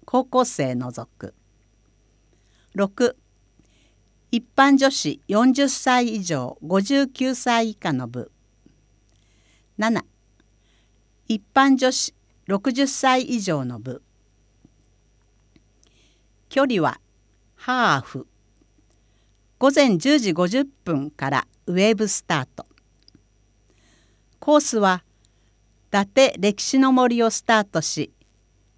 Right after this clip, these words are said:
網代町、サイクリングロード、伊達トンネル、関内を経て、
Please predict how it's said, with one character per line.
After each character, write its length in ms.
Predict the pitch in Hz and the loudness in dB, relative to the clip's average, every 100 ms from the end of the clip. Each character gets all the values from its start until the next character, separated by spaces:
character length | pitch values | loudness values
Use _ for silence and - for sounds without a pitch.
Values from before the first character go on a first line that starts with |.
| _ _ _ _ _ | _ _ _ _ _
網 300 | 175 180 233 | -2 0 2
代 160 | 240 240 | 2 2
町、 560 | - 214 208 196 185 - _ _ _ _ _ _ _ - | -2 0 2 2 0 -6 _ _ _ _ _ _ _ -2
サ 180 | 247 | 2
イ 60 | 269 | 2
ク 160 | 277 269 | 2 2
リ 120 | 269 | 4
ン 80 | 262 | 4
グ 140 | 254 | 4
ロ 200 | 240 226 | 4 4
ー 40 | |
ド、 200 | 135 123 - _ _ _ _ _ _ _ _ _ _ _ _ | 2 -4 -12 _ _ _ _ _ _ _ _ _ _ _ _
伊 40 | - | -2
達 280 | 208 269 262 | 2 2 4
ト 180 | 277 | 6
ン 120 | 269 220 | 6 6
ネ 120 | 147 | 2
ル、 160 | 117 - _ _ _ _ _ _ _ _ _ _ - | -2 -12 _ _ _ _ _ _ _ _ _ _ -4
関 360 | - 233 302 | -2 4 6
内 260 | 285 226 180 | 6 6 2
を 80 | 156 | 0
経 120 | 156 | -4
て、 300 | - 156 | -4 -4